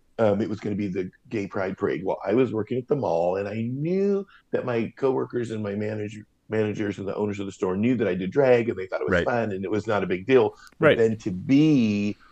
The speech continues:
Speaker 1: on television, if the, I should get caught on a T V camera as, "Oh my gosh, that's Poison Waters. That's the one who manages the Lloyd Center, H K Limited. And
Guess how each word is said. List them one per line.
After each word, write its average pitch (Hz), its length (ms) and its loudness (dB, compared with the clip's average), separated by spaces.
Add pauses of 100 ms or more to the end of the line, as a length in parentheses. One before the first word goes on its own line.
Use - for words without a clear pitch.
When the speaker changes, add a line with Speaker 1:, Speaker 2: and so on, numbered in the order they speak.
(200)
Speaker 1:
on 92 540 0
television, 107 960 4
if 92 200 -2
the, 92 120 4
I 92 140 4
should 85 220 -6
get 92 180 0
caught 98 320 2
on 90 120 -4
a 85 80 -4
T 90 220 -6
V 90 180 -6
camera 135 760 -2 (420)
as, 95 320 -2
"Oh 95 60 -4
my 98 100 -4
gosh, 98 320 -4
that's 120 240 2
Poison 101 340 -4
Waters. 98 320 -4
That's 107 240 -6
the 110 60 -6
one 98 140 -4
who 98 80 -6
manages 87 400 -8
the 85 80 -10
Lloyd 90 280 -4
Center, 85 360 -8
H 85 200 -14
K 80 120 -8
Limited. 85 440 -6 (380)
And 92 380 -4